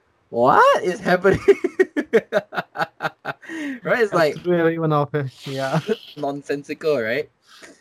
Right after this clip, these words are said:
Speaker 1: And then you made a jump, like, it's either, like, a hundred, like, six-, sixty or seventy or eighty kilo jump or something crazy like that.
Speaker 2: Maybe,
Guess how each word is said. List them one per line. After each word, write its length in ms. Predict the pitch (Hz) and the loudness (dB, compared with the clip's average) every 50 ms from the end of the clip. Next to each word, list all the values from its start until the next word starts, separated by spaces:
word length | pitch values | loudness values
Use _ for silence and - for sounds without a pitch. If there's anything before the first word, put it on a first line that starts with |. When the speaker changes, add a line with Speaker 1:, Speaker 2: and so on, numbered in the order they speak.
| _ - _ _ _ | _ -20 _ _ _
Speaker 1:
And 160 | 185 202 226 | -6 -4 -2
then 300 | 277 349 370 311 220 170 | -2 -4 -4 -6 -10 -12
you 100 | 165 160 | -10 -8
made 220 | 160 180 240 247 - - | -6 -2 -2 -2 -2 -4
a 100 | 139 131 | -6 -6
jump, 540 | 120 110 123 135 160 175 180 196 196 165 98 | -8 -12 -14 -12 -8 -6 -6 -6 -6 -8 -8
like, 240 | 127 131 - - - _ _ _ _ _ _ _ _ - | -10 -10 -10 -10 -12 _ _ _ _ _ _ _ _ -14
it's 160 | 151 - - | -14 -14 -10
either, 240 | - 208 226 233 240 | -8 -2 0 0 2
like, 220 | 220 165 - - - | 2 0 -2 -2 -4
a 60 | - | -6
hundred, 880 | - - - - 151 156 160 160 156 156 160 160 170 - 104 98 101 127 160 | -6 -4 -6 -6 -6 -6 -8 -12 -14 -16 -16 -16 -16 -14 -14 -8 -4 -2 0
like, 220 | 147 135 - - - | 0 0 -2 -6 -14
six-, 580 | - - - - - - - - - - - _ _ | -20 -20 -20 -18 -8 -8 -8 -8 -8 -12 -20 _ _
sixty 540 | _ - - - - 202 202 - - 247 226 | _ -16 -16 -8 -6 -6 -6 -6 -4 -2 -2
or 60 | 180 | -2
seventy 480 | - - - 156 151 156 156 - 175 160 | -2 -2 -2 -2 -2 -2 -6 -4 -2 -2
or 80 | 135 - | -2 -2
eighty 240 | - 139 139 - 160 | -4 -6 -6 -8 -10
kilo 280 | 147 - - 143 143 135 | -12 -8 -2 0 0 0
jump 220 | 135 139 131 123 | 2 0 -2 -4
or 20 | 117 | -4
something 520 | - - - - - - 165 175 175 190 | -6 -12 -16 -16 -12 -8 -6 -4 -4 -4
crazy 480 | 180 - - - 143 139 135 127 139 143 | -6 -6 -6 -2 0 0 0 0 0 -2
like 160 | 123 110 117 120 | -2 -2 -2 -4
that. 140 | 120 113 123 | -4 -4 -6
Speaker 2:
Maybe, 840 | 131 131 - _ _ _ _ _ _ _ _ 139 139 143 143 139 | -10 -12 -12 _ _ _ _ _ _ _ _ -14 -12 -10 -10 -10